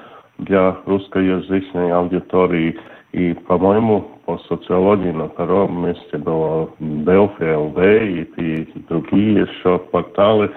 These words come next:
Насчет молодежи, я думаю, что процесс, э, очень идет нормально. То, что касается еще тех людей,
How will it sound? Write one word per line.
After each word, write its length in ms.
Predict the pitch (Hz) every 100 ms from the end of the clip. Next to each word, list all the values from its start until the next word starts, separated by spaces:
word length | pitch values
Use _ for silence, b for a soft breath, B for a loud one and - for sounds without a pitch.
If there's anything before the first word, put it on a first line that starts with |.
| B B B B -
Насчет 440 | - - 113 113
молодежи, 680 | 95 90 90 92 113 113 104
я 120 | 95
думаю, 380 | 90 95 104 95 -
что 140 | - 85
процесс, 560 | - 87 - 95 104 - -
э, 40 | 92
очень 760 | 87 87 87 92 - 95 87 -
идет 320 | 78 85 -
нормально. 640 | 107 107 127 92 78 73 - -
То, 140 | 95
что 220 | - - 82
касается 680 | 82 78 - 92 87 - 78
еще 420 | 78 - - 85 -
тех 240 | 87 -
людей, 460 | 80 80 85 90